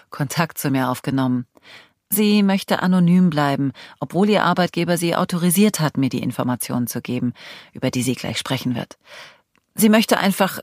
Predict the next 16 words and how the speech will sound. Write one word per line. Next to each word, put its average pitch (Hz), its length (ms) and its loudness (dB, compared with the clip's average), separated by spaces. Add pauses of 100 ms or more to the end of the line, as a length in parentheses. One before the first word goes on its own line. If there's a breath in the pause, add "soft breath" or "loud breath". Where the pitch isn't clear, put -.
weder 185 400 4
von 165 200 0
der - 160 0
Öffentlichkeit 175 760 0
noch 165 160 2
von 160 180 0
den 147 160 2
Medien 156 380 2
zu - 140 -8
ihrer 127 260 -2
Rolle 131 220 2
in 127 80 0
diesem 127 260 -2
Fall 127 180 0
befragt - 460 -6
werden. 120 240 -4